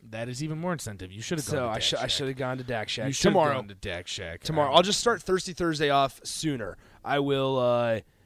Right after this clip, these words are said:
Speaker 2: do you need the rundown?
Speaker 1: Yeah, all right.
Speaker 2: Here you go.
Speaker 1: Can you give me the entire sheet? That's the thing is I don't know if I trust you guys 'cause I keep Shootout with Strick on that too. And everyone then ends up looking at Shootout with Strick, and I don't know if I trust that.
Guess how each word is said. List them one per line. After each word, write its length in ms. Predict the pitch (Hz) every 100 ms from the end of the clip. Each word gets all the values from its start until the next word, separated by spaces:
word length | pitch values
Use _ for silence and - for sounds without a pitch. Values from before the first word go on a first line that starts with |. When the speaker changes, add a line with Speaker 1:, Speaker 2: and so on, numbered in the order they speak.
| _ - 117
Speaker 2:
do 100 | 120
you 40 | 123
need 60 | 104
the 40 |
rundown? 360 | 104 107 110 127 _ - - - - _
Speaker 1:
Yeah, 180 | 78 78
all 220 | 76 80
right. 140 | 87 85
Speaker 2:
Here 120 | 185
you 40 | 127
go. 140 | 113 - _ _ _ _ _ _ _ _ _ -
Speaker 1:
Can 80 | 123
you 60 |
give 80 | 131
me 60 | 131
the 80 | 110
entire 280 | 95 104 92
sheet? 240 | 110 117 - _ _ _ _ _ _
That's 160 | 262 330
the 80 |
thing 220 | 294 381 294
is 100 | 240
I 80 |
don't 140 | 285 311
know 60 |
if 100 | 311
I 80 | 285
trust 320 | 190 254 -
you 60 | 202
guys 220 | 151 117
'cause 140 | - 170
I 60 |
keep 180 | - 214
Shootout 340 | - 247 240
with 120 | 175 -
Strick 260 | - 226
on 140 | 151 123
that 200 | 107 -
too. 380 | 185 131 98 - - - -
And 120 | 147
everyone 260 | 175 190 185
then 140 | 185
ends 160 | 180 180
up 120 | 165
looking 260 | 175 185 156
at 60 |
Shootout 340 | - 185 175 135
with 100 | -
Strick, 300 | - 151 113
and 80 |
I 60 | 117
don't 80 | 139
know 60 | 143
if 100 | 135
I 60 |
trust 320 | 117 160 139 -
that. 180 | 95